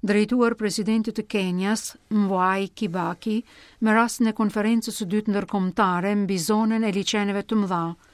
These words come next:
që u mbajt këto ditë në Nairobi. Selia e Shenjtë mori pjesë në këtë takim të rangut të lartë me një delegacion të kryesuar nga i dërguari i posaçëm,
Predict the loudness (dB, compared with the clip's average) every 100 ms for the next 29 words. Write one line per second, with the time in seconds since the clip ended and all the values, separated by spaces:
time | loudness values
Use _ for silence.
0 | _ -2 0 2 -2 -4 -6 -4 -4 -4
1 | -4 -2 -2 -2 0 0 0 -2 -6 -10
2 | -18 _ -20 -4 2 6 6 4 2 2
3 | 2 0 -2 0 0 -2 -4 -4 -2 -2
4 | -2 0 0 0 0 -2 -2 -2 -2 -4
5 | -8 -18 -20 -8 0 2 4 2 2 0
6 | 0 0 0 -2 -2 -2 2 2 2 -2
7 | -2 -2 0 0 0 -4 -6 0 2 2
8 | 0 2